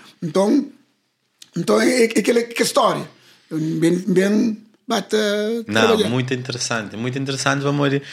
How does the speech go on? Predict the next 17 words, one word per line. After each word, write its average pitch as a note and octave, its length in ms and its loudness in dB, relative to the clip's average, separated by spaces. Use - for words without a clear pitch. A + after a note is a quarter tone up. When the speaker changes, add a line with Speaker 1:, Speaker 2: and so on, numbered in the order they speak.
Speaker 2:
E C#3 80 0
tudo E3+ 220 2
música F3+ 320 4
que F3 100 0
nós F3 180 4
já F3 80 2
não F3 100 2
conhecemos, E3+ 340 0
tá D3 100 2
a - 20 -6
fazer D#3 240 2
parte D#3 440 4
de C#3+ 180 2
repertório D3 680 4
de C#3+ 100 2
nossa, C#3+ 480 2
eh, C3 460 2